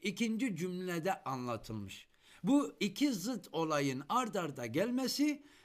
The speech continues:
tasvirde derin bir gerilim ve kontrast oluşturur. Bedi' ilminde, söz sanatında bunu değerlendirdiğimiz zaman ne var dedik? Saika kelimesi ölüm ile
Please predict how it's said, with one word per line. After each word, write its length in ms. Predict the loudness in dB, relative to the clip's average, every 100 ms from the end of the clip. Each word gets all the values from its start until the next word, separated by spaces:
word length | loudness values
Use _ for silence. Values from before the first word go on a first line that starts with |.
| _ -4
tasvirde 800 | -2 -2 0 0 2 0 0 2
derin 460 | 0 0 -2 -2
bir 260 | 0 0 0
gerilim 720 | 0 2 2 2 2 0 -2 -10 _
ve 420 | -2 0 0 -2 -8 _ _
kontrast 960 | -2 0 -2 -6 -4 -2 -2 -4 -10 -16 -8
oluşturur. 1040 | -4 -4 -6 -10 -10 -6 -2 -4 -6 -12 _ -20 -4
Bedi' 440 | 0 2 4 2 2 -2 -6 -10 _ 2
ilminde, 840 | 2 2 2 2 0 0 0 -2
söz 340 | -8 2 4 4
sanatında 1000 | 2 0 2 0 0 -4 2 2 2 0
bunu 280 | 0 0 2
değerlendirdiğimiz 1040 | 2 2 0 0 0 0 0 -2 0 0
zaman 380 | 2 2 0 0
ne 140 | 0
var 240 | 2 2 2
dedik? 400 | 0 -2 -6 -14 -20 -20 -8
Saika 680 | 2 2 4 2 0 -4
kelimesi 640 | -2 0 0 0 -2 -4 -2
ölüm 360 | 2 4 6 4
ile 520 | 2 2 2 0 -4